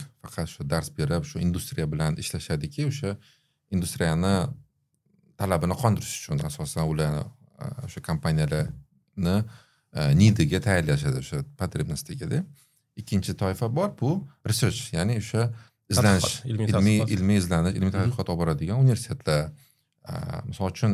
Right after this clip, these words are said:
Speaker 1: N X D, man aytaman, ilmiy tadqiqot yo'q.
Speaker 2: Mhm.
Speaker 1: Asosan, a, bu
Speaker 2: Amaliy.
Speaker 1: amaliy, o'sha akademik anaqa. No,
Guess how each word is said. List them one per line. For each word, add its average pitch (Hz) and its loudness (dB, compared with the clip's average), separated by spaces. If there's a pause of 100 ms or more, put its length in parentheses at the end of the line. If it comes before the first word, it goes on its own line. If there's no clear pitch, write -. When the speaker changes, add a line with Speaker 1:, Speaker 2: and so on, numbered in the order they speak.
Speaker 1:
N 104 2
X 101 -2
D, 131 2
man 95 2 (340)
aytaman, 131 0
ilmiy 101 0
tadqiqot 131 -2
yo'q. 85 4 (200)
Speaker 2:
Mhm. 107 -4 (220)
Speaker 1:
Asosan, 107 -2 (400)
a, - -4
bu - -2
Speaker 2:
Amaliy. 110 4
Speaker 1:
amaliy, 87 4
o'sha - 0
akademik 143 0
anaqa. 110 -2 (460)
No, 147 8